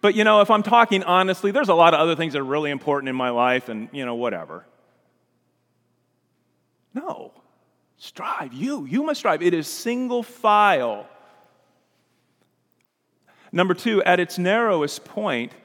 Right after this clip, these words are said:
the path to Angel's Landing is about a sidewalk's width. And again, as I said, it's a thousand feet down on both sides at that point.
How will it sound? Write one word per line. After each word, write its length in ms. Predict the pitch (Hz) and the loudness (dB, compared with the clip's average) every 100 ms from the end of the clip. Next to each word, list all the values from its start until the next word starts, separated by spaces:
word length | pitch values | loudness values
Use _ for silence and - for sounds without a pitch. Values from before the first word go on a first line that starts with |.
| _ _ _ _ | _ _ _ _
the 80 | 143 | -12
path 360 | - 185 208 202 | -2 2 2 0
to 120 | - | -4
Angel's 480 | 170 175 156 139 139 | -4 -4 -4 -8 -6
Landing 440 | 151 165 160 131 | -4 -2 -4 -4
is 120 | 123 | -6
about 300 | 127 127 139 | -2 0 0
a 80 | 123 | -2
sidewalk's 960 | - 143 143 156 143 139 131 - - - _ - | -6 -4 -2 -2 -2 -2 -2 -8 -18 -20 _ -14
width. 420 | 110 135 - - _ _ _ _ _ _ _ _ - | -4 -4 -4 -14 _ _ _ _ _ _ _ _ -12
And 80 | 131 | -6
again, 240 | 147 151 | -4 -4
as 100 | 135 | -4
I 60 | 135 | -6
said, 220 | 156 139 | -4 -6
it's 120 | 123 | -6
a 60 | 123 | -12
thousand 600 | - 127 147 156 147 135 | -6 -2 -2 -4 -8 -8
feet 260 | 143 127 | -8 -6
down 320 | 127 123 110 | -4 -4 -6
on 120 | 101 101 | -8 -8
both 240 | 110 113 | -8 -10
sides 440 | - 107 98 - - - - | -10 -6 -6 -10 -20 -20 -18
at 140 | 104 | -14
that 200 | 104 95 | -14 -14
point. 280 | - 101 85 | -14 -16 -16